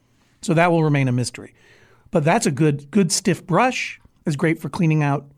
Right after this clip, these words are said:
cast iron pans. In no case would you be using a nubbly soft washcloth unless it had been hand knit by your loved one's mother as a gift and you wanted to spite that person.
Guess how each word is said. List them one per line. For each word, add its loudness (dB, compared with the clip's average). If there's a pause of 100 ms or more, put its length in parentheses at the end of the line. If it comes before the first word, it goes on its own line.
(640)
cast 0
iron 0
pans. 0 (320)
In 4
no 2
case -2
would -2
you -2
be -2
using 0
a -2
nubbly 0
soft -4
washcloth -8 (920)
unless 4
it 4
had 4
been 4
hand 2
knit 2
by 2 (640)
your 2
loved 4
one's 4
mother 4
as 2
a 2
gift 0
and 2
you 4
wanted 2
to 0
spite -2
that -4
person. -10